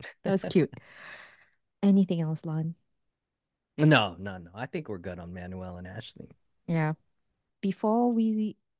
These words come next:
Speaker 1: end with my favorite couple, I think I just wanna note that Jasmine and, sorry, Jasmine and Gino <laughs> were not in this episode, but I think they were the other couple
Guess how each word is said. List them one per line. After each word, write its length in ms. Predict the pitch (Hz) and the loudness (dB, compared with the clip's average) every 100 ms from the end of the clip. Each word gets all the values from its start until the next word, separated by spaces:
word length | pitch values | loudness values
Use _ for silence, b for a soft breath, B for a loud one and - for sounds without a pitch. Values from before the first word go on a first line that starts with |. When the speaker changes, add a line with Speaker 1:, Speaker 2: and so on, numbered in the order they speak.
| _ | _
Speaker 1:
end 300 | 190 185 185 | 2 2 2
with 360 | 175 165 165 - | 0 0 -2 -2
my 220 | 165 285 | 0 2
favorite 280 | - 160 - | 4 2 0
couple, 420 | 151 - 139 143 | -10 -8 -6 -6
I 80 | - | -6
think 240 | 165 175 196 | -4 -2 0
I 100 | 175 | 0
just 160 | - | 0
wanna 200 | 240 190 | 0 2
note 220 | 165 160 - | 2 0 -4
that 260 | 151 156 - | -6 -8 -8
Jasmine 600 | - 165 - 190 175 175 - | -4 -4 -2 0 0 0 -4
and, 580 | 165 160 156 156 156 - _ - | -4 -4 -4 -4 -6 -10 _ -14
sorry, 280 | 156 147 135 - 151 | -8 -8 -8 -10 -10
Jasmine 840 | - 160 160 160 - 160 135 165 - - | -2 2 2 0 -2 -2 -2 -4 -6 -2
and 180 | 170 165 | 0 2
Gino 420 | 180 180 208 196 | 4 6 6 6
<laughs> 60 | 180 | 6
were 160 | 185 202 | 8 6
not 320 | 156 151 170 | 6 0 -2
in 160 | 180 175 | -4 -2
this 180 | 190 - | -4 -4
episode, 400 | 196 208 - 190 | -6 -4 -2 0
but 60 | 170 | 0
I 60 | |
think 200 | 170 208 | 0 2
they 100 | 196 | 2
were 120 | 175 | 2
the 160 | 165 170 | -2 -4
other 200 | 165 160 | -4 -6
couple 540 | - 156 - 175 233 | -6 -8 -8 -10 -10